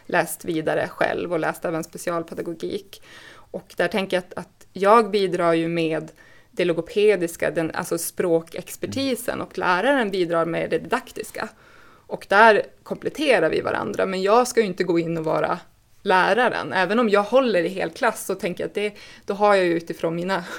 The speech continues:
Speaker 2: Mm.
Speaker 1: mitt språkliga. Och, och sen tänker jag att där får, kan ju jag ta hjälp av läraren kring upplägget också. Så att,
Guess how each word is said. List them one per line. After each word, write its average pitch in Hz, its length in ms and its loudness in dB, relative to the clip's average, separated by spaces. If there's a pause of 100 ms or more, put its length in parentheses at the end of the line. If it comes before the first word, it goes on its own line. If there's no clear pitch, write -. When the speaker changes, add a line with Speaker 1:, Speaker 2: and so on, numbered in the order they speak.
(160)
Speaker 2:
Mm. 110 140 -4
Speaker 1:
mitt 208 220 0
språkliga. 196 680 4
Och, 185 120 -4 (400)
och 180 100 -8
sen 196 200 2
tänker 233 220 0
jag - 20 2
att - 60 -8
där 185 80 0
får, 226 200 2
kan 214 180 0
ju 175 60 0
jag - 140 0
ta - 100 -4
hjälp 254 340 -2
av 190 80 -4
läraren 170 360 -2
kring 160 280 -4
upplägget - 880 -6 (320)
också. - 380 -12
Så - 120 -6
att, 196 160 -8